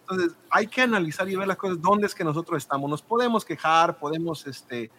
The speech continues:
eh, tener nuestra opinión en particular y decir que no se juega nada, que es el mismo que el Piojo, que... pero yo los invito solamente a ser un poquito realistas, a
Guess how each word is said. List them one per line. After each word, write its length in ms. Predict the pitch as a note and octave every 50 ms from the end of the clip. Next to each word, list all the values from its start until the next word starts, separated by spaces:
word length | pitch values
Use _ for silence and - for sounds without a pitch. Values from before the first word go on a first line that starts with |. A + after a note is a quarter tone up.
| - - - - _ _
eh, 260 | - B2+ B2 A#2+ A#2 A2+ -
tener 240 | - B2+ C3+ D3 D3
nuestra 260 | E3 E3 D#3 - D3
opinión 340 | B2+ - C3 B2+ C3 C#3+ D3
en 80 | D#3 D3
particular 680 | - B2+ A#2 - A#2 - - A#2+ B2+ B2+ C3+ C3+ C3
y 40 | B2+
decir 200 | A#2+ A#2 B2+ A#2
que 80 | -
no 100 | A#2+ B2
se 120 | A2+ - A#2
juega 220 | - B2+ A2+ A2
nada, 440 | A2+ C3+ D#3 E3+ E3 E3 D#3 C#3+ C3
que 60 | C#3
es 60 | C3 C3
el 100 | C3 B2+
mismo 240 | B2 B2 B2 A#2 A2+
que 120 | - A#2
el 40 | A2+
Piojo, 460 | - - F#3+ F#3+ F#3 F3+ F3 E3 D3+
que... 100 | C3+ B2+ - _ _ _ _ _ _ _ _ _ _ _
pero 240 | - F#3+ G3 G3+ - - _ _ _ _
yo 140 | D3+ F#3 A3
los 160 | A#3+ A3 F3+
invito 320 | F#3+ F3+ F3+ F3 - - D3+
solamente 380 | - D#3 D3+ D3 D3+ D3 D3
a 40 | C#3+
ser 140 | - - D3
un 80 | C#3+ B2+
poquito 340 | - - - A#2+ - -
realistas, 420 | - A#2+ G2+ G#2 A2 A2 - - -
a 60 | G2+